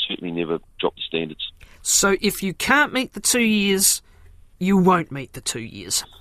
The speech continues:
Speaker 1: Well, we're committed to meeting the two years, and I, and I actually think that, um, yep,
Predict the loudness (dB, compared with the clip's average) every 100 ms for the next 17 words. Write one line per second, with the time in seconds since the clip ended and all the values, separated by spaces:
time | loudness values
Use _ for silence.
0 | 2 4 4 2 -4 0 2 2 0 0
1 | 0 0 -2 -4 -4 -2 -2 0 2 2
2 | 2 2 2 0 -8 -4 -4 -2 -6 -6
3 | -2 0 0 0